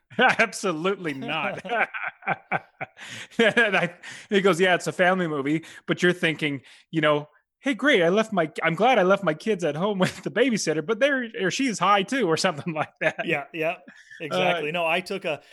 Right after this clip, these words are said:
Speaker 2: I took the family the first time when it came out opening day. Uh, my wife, my two boys, we went to see it, loved it. And then last night again, to prepare for this podcast, I took the boys again. We loved it a second time. It is such a fun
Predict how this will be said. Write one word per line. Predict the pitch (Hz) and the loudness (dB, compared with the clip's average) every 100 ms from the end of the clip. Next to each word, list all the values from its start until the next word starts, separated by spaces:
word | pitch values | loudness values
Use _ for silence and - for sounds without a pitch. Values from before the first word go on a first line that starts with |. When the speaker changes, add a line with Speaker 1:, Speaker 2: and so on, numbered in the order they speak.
| - | 0
Speaker 2:
I | 170 | 2
took | 196 - - | 2 -2 -2
the | 165 | -6
family | 160 143 147 | -4 -4 -4
the | 135 | -4
first | - 156 - | -4 -4 -2
time | 151 131 | -4 -4
when | 131 | -6
it | |
came | - 143 | -6 -2
out | 135 131 | 0 0
opening | 135 139 120 | -4 -8 -4
day. | 131 139 131 | 0 0 0
Uh, | 135 123 | -4 -4
my | 123 | -2
wife, | 123 131 135 139 | 0 2 0 -2
my | 120 | -8
two | - 123 | -8 -6
boys, | 127 131 | -4 -4
we | 120 | -8
went | 123 123 | -12 -10
to | 131 | -8
see | - 123 | -8 -8
it, | 143 | -4
loved | 147 160 135 | -2 0 -2
it. | 131 - - | -4 -12 -8
And | 160 165 | -4 -2
then | 160 | 0
last | 190 208 | -2 -2
night | 208 190 | -2 -4
again, | 165 262 220 | -2 -4 -4
to | 175 | -6
prepare | 165 196 202 | -4 -4 -4
for | 208 | -4
this | 185 | -8
podcast, | - 262 311 262 202 196 - _ 214 | -8 -6 -6 -4 -6 -6 -12 _ -4
I | |
took | 220 208 208 | -2 -2 -2
the | 208 | -2
boys | 196 208 | -2 -2
again. | 190 180 208 185 | -4 -2 -2 0
We | 196 | -2
loved | 180 196 202 | 0 -2 2
it | 208 | 2
a | 190 | 2
second | 196 196 208 | 0 -2 -4
time. | 160 147 160 | -6 -6 -4
It | 185 | 0
is | 190 - | 0 -2
such | - 214 226 - | -2 0 -2 -4
a | 220 226 | -6 -6
fun | - 196 175 180 | -4 -2 -2 -4